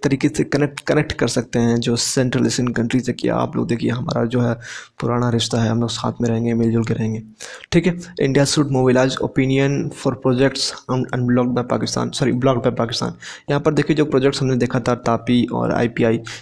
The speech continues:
ये सारे को हम लोग, अ, हम लोग खुलवा सकते हैं पाकिस्तान पे प्रेशर डलवा के,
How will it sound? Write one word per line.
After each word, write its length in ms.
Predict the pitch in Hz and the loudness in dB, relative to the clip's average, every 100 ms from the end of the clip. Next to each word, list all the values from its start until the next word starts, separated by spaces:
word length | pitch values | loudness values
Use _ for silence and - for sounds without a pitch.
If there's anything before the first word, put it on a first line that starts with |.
| - | 0
ये 80 | 143 | 0
सारे 280 | - 127 135 | 2 0 0
को 140 | 135 | 0
हम 120 | 131 | 0
लोग, 180 | 135 131 117 | 0 2 0
अ, 320 | 113 - - _ 110 | 0 -2 -8 _ -6
हम 140 | 131 | 2
लोग 560 | 131 127 131 123 - - | 2 4 4 4 2 -2
खुलवा 280 | 139 131 | 2 4
सकते 320 | 131 131 131 120 | 4 0 0 0
हैं 200 | 120 120 - - - _ _ | 0 -2 -6 -12 -14 _ _
पाकिस्तान 380 | 131 127 127 123 | 0 2 0 0
पे 60 | 123 | -2
प्रेशर 260 | 120 120 | -2 -2
डलवा 260 | 120 113 117 | -2 -2 -4
के, 140 | - | -6